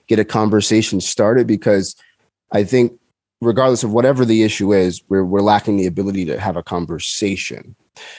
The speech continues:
You're coming into it saying, "I have to be right, you have to be wrong," right? And so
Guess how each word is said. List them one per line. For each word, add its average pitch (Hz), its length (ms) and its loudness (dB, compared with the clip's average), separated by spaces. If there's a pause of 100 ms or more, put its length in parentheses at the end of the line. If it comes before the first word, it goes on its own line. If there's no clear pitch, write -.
(140)
You're 98 140 0
coming 117 320 2
into 107 380 2
it 92 180 0 (360)
saying, 101 300 0
"I 110 140 4
have 120 240 0
to 104 60 -8
be 120 120 2
right, 110 240 4
you 104 120 -2
have 107 160 -2
to 87 80 -16
be 95 100 -4
wrong," 101 320 -2
right? 87 320 -4
And 101 100 -12
so 98 360 -4